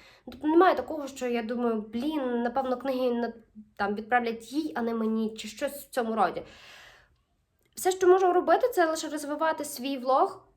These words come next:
свій блог <laughs> і, ем, робити це від серця, щоб це відчували і приходили ще і ще. Ось так.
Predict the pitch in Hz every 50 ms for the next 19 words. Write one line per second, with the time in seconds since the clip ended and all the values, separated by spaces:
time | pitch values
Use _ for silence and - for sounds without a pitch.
0 | _ _ - - - 254 240 208 202 226 254 294 302 - - - - - - -
1 | - 320 254 - - - - - - - - 381 349 - - - - - 262 277
2 | 294 302 294 285 254 - - - 233 240 240 240 240 240 240 233 226 226 - _
3 | _ _ _ _ _ _ _ _ _ _ _ _ _ _ _ _ _ _ _ _
4 | _ _ - 220 226 240 214 202 247 269 330 302 - 330 - - - 247 247 269
5 | 277 254 233 247 262 262 - - - - 208 202 220 226 - - 330 330 - -
6 | 254 - - 233 220 226 220 - - 220 220 226 285 339 370 370 370 - - -
7 | - - _ _ _ _ _ _ _ _ _ _ _ _ _ _ _ _ _ _
8 | _ _ - - 294 349 349 - 302 - - 262 262 262 233 214 214 - - 226
9 | 208 208 - - - - - - _ _ _ - 220 214 214 - - - - -